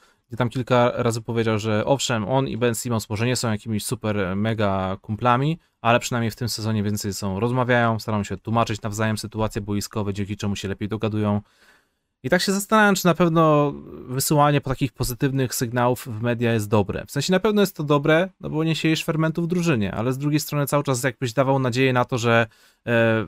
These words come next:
w sumie to zostawcie nas, a może jakoś, jakoś to będzie, może będzie git, może będzie subcio.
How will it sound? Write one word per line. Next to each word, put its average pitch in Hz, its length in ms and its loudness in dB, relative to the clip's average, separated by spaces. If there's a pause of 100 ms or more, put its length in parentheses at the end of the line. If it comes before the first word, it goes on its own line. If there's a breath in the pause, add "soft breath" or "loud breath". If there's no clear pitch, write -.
(120)
w - 60 -10
sumie 214 240 2
to 185 120 2
zostawcie 180 520 2
nas, 165 340 4
a 151 60 4
może 143 240 4
jakoś, 135 380 0
jakoś 131 300 -4
to 123 80 -6
będzie, 113 300 2 (360)
może 110 240 -2
będzie 98 220 0
git, 95 300 -4
może 104 180 -4
będzie 98 200 -4
subcio. - 400 -8